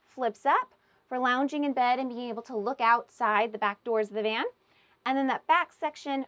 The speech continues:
flips up for lounging in bed and looking out towards the front. A couple other really neat features in this van are the Epic off-grid Wi-Fi package,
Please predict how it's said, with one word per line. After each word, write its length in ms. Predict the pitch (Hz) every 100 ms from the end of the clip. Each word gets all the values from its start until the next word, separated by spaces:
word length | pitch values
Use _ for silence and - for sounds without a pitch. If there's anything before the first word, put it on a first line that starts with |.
| _
flips 260 | 254 233
up 240 | 262 247 - _ _
for 120 | - 262
lounging 460 | 247 247 254 269
in 120 | 269
bed 360 | 226 214 202 208 _ _ -
and 140 | 220
looking 260 | 208 202 208
out 220 | 180 180 -
towards 380 | - 175 165 - -
the 80 |
front. 380 | 185 165 - - _ _ _ _ _
A 20 |
couple 200 | 370 359
other 200 | 311 285
really 240 | 262 277 277
neat 220 | 269 -
features 320 | 269 254 226
in 80 | 226
this 140 | 220
van 380 | - 294 294 285 -
are 100 | 220
the 140 | 214 -
Epic 340 | 240 247 226 _
off-grid 460 | 214 214 - 208 190
Wi-Fi 400 | 285 370 339 339
package, 640 | - 311 320 311 277 -